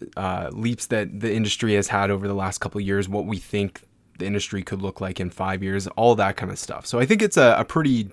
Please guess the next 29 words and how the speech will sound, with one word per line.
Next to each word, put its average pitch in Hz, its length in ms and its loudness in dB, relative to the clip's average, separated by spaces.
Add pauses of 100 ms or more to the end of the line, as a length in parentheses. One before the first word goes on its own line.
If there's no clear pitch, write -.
decent 110 320 -2
topic 101 380 -2
to 101 80 -4
have, 95 400 -4 (100)
um, 95 340 -6
considering 98 500 -2
that 87 120 -4
we're, 92 380 -4 (440)
you 104 80 -8
know, 95 140 -4
this 98 220 -6
is 98 100 -10
the 101 80 -6
year 101 340 0
where 104 200 -2
we're 95 80 -4
gonna 95 160 -4
be 98 260 -4 (380)
transitioning 131 840 4
into 110 320 0
a 107 40 4
new 110 180 4
generation 107 600 0
of 98 100 -2
video 117 280 0
game 113 380 -2
consoles. 110 580 -2
And 98 160 -2
so 95 320 -4